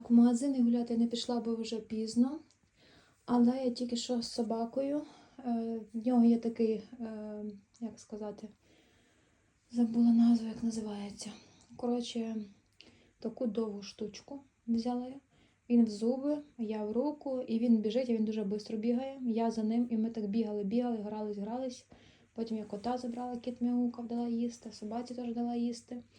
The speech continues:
От, і, ну, вони і так наїджені, але ще дала.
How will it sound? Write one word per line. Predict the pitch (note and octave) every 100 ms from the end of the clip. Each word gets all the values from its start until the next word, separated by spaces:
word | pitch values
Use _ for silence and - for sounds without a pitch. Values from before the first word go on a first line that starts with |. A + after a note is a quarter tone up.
| - - _ _ _ _ _ _ _ _ _
От, | A#3+ A#3+ A#3 -
і, | A#3+ B3+ C4 C4 C4 - - - -
ну, | C#4+
вони | A#3+ A#3
і | A#3+
так | A#3 A3 A3+
наїджені, | A#3 C#4 A#3+ A#3 A3
але | G#3+ G#3+ G#3+ G#3
ще | G#3 - G#3
дала. | G3+ G3+ G3+